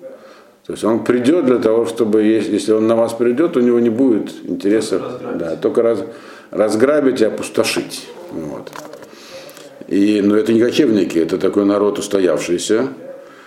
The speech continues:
Speaker 1: у которого есть правила, то есть с ним не договориться. Он действует строго по своему, так и действовали вавилоняне. У них, мы, если вы пом-, помните, в Сефер Малахим, там всё было чётко, у них были критерии.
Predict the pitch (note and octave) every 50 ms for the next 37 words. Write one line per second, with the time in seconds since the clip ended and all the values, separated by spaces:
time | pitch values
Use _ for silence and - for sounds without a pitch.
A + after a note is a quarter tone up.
0 | - - - - - G3+ G3 G#3 G#3 - G2+ - - - B2+ B2 A#2 G#2 F#2 E2
1 | D2+ D2+ D2 D#2+ D#2+ D#2 D2+ - - F#2+ F#2+ G2 F#2+ F#2 F2+ F2 F2+ G2 G2+ G#2+
2 | A2 G2+ C#2+ C#2 - - C#2+ D2+ D2 D2+ F2+ F2+ - - F#2 F2 - - - G#2
3 | A#2+ B2 A#2 A2+ F2 - - - F#2 F2 F#2+ F#2+ F#2+ F2+ - - F2 - G2+ F#2+
4 | G2+ B2+ B2 - - F2 D#2 D2 D2 C#2+ C#2+ C#2+ D2 C#2+ C#2 C2 B1+ B1 - C2+
5 | D2+ D#2+ D#2+ - F2+ E2 - F2+ E2 D#2+ D2 D#2 D#2+ E2 D2+ - - - - -
6 | F2+ F2+ E2 E2+ E2 - - F#2 - F#2 F2 F2 E2+ D#2 D#2 D2 - - C#2+ D#2
7 | E2+ D#2+ - E2 F#2 F#2 - - A2 A#2+ B2 C3 B2+ B2 B2 - B2+ B2+ B2+ -
8 | F2 D#2 E2 F2+ F#2 F2+ F#2 F#2 E2 - F#2+ G2 - G#2 G2 F2 D#2+ C#2+ C2 B1
9 | -